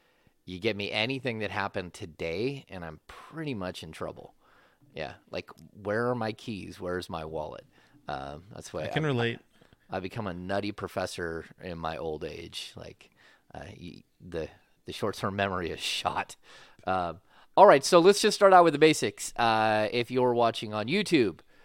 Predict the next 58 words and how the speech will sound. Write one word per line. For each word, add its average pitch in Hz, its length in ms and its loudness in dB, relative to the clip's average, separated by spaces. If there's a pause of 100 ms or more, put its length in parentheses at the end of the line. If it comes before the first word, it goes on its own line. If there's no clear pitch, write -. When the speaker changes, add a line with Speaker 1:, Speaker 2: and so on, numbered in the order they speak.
(240)
Speaker 1:
give 87 160 -6
us 78 220 -6
a 85 240 -4 (420)
thumbs 82 400 -4
up. 180 300 4 (840)
And 104 240 2
Speaker 2:
Can 107 120 4
you 107 60 2
do 202 120 4
Speaker 1:
hit 254 40 6
Speaker 2:
it - 20 4
Speaker 1:
the 185 80 4
sub- 190 140 0
Speaker 2:
twice? 294 360 -4 (300)
Is 131 140 -8
it, 113 100 -8
is 139 140 -8
it 127 100 -12
possible - 400 -6
to 185 80 -2
do 165 140 -10
twice? 98 340 -4
I'm 135 100 -6
not 185 160 -8
sure. - 320 -16 (180)
Speaker 1:
I 101 140 0
don't 185 160 -2
know 143 240 2
either. 90 340 -2 (140)
Uh, 92 320 2
just 160 220 -6
keep - 160 -4
hitting 156 240 2
it. - 160 -20 (180)
Speaker 2:
Just, - 140 -2
Speaker 1:
Uh, 87 160 0
Speaker 2:
yeah, 110 160 -4
Speaker 1:
like, 87 100 -4
Speaker 2:
mash 127 200 0
it. 110 80 -8
Speaker 1:
ding, 110 200 -6
ding, 110 140 -10
ding, 110 160 -8
ding, 110 160 -8
ding, 107 140 -8
ding, 110 140 -8 (160)
ding. 143 100 -4 (160)
<laughs> - 160 -10
Um, 101 480 2 (220)
<laughs> - 260 -2
yeah, 160 280 6
so, 135 440 6 (280)
uh, 117 220 6
that's 160 240 2
number 151 180 2
one. 110 220 0
Number 135 180 0
two, 165 580 4